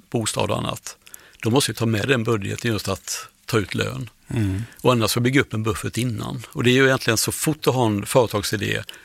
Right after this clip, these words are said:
Speaker 1: börja sätta av till en buffert. Både privata och f-, till företaget.
Speaker 2: Mm.
Speaker 1: Så man tar med ekonomin, för det är lätt att glömma den. Man har världens bästa idé.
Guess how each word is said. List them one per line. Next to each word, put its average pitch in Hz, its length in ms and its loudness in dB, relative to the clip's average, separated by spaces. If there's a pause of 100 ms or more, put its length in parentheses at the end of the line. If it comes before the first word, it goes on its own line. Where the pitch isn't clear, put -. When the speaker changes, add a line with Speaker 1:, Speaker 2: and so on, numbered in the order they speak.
(120)
Speaker 1:
börja 117 560 2
sätta - 260 -2
av 98 200 2
till 98 260 -4
en 95 80 -4
buffert. - 500 -8 (800)
Både 123 200 4
privata 110 500 0
och 117 200 -2
f-, - 180 -8 (560)
till 107 220 -2
företaget. - 800 -4
Speaker 2:
Mm. 104 300 -2 (500)
Speaker 1:
Så - 140 -2
man 113 200 4
tar 120 120 -2
med 104 300 2
ekonomin, 117 460 0
för 123 120 0
det - 20 2
är 127 40 4
lätt 120 80 2
att - 120 -8
glömma 120 340 0
den. 113 320 -4
Man 117 140 0
har 117 60 4
världens 120 300 2
bästa 107 260 0
idé. 110 320 -2